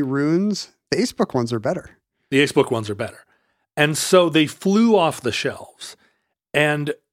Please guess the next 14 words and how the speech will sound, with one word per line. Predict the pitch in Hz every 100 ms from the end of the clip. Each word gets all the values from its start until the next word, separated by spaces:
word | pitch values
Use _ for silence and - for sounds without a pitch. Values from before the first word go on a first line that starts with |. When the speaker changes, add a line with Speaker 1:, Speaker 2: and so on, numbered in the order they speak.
| _ _ _ _ _ _ _ _ _ _ _ _ _ _ _
Speaker 2:
part | - 269
of | 294
the | 185
popularity | - 160 139 127 147 202 175 123 127
of | 120 113
these | 120 113
books | 226 -
in | 156
the | 127
mid-sixties | 117 104 - 123 - 113 110 -
was, | 117 123 123 120 - _ _ -
um, | - 135 131 127 123 - - -
if | 208
you, | 208 214 208 196 190